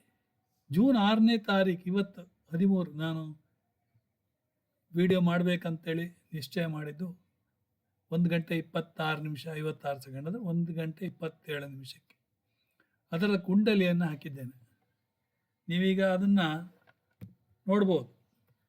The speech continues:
ರಾಹು ಎಲ್ಲಿದ್ದಾನೆ? ಮೀನರಾಶಿಯಲ್ಲಿದ್ದಾನೆ. ಯಾವಾಗ ಎಂಟ್ರಿ ಮಾಡಿದ್ದಾನೆ? ಅಕ್ಟೋಬರ್ ಮೂವತ್ತನೇ ತಾರೀಕು ಎರಡು ಸಾವಿರದ ಇಪ್ಪತ್ತ್ಮೂರಕ್ಕೆ ಮೇಷದಿಂದ ರಾಹು ಮೀನಕ್ಕೆ ಎಂಟ್ರಿ ಆಗಿದ್ದಾನೆ.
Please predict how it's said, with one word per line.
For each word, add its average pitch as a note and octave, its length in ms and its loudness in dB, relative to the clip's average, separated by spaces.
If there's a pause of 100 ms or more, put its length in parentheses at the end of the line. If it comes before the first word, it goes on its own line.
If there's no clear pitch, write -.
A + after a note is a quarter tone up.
(840)
ರಾಹು F#3+ 280 2
ಎಲ್ಲಿದ್ದಾನೆ? F3+ 840 0 (440)
ಮೀನರಾಶಿಯಲ್ಲಿದ್ದಾನೆ. E3 1080 -2 (960)
ಯಾವಾಗ F#3+ 380 2
ಎಂಟ್ರಿ F3+ 340 0
ಮಾಡಿದ್ದಾನೆ? E3+ 640 -4 (760)
ಅಕ್ಟೋಬರ್ F#3 680 2 (200)
ಮೂವತ್ತನೇ F3 480 -2
ತಾರೀಕು D#3+ 520 -4 (240)
ಎರಡು D3+ 120 -6
ಸಾವಿರದ D#3+ 280 -4
ಇಪ್ಪತ್ತ್ಮೂರಕ್ಕೆ D3+ 1120 -8
ಮೇಷದಿಂದ F3 600 -2 (640)
ರಾಹು D#3+ 500 -2 (540)
ಮೀನಕ್ಕೆ F3 480 0
ಎಂಟ್ರಿ D#3+ 320 -4
ಆಗಿದ್ದಾನೆ. B2+ 440 -6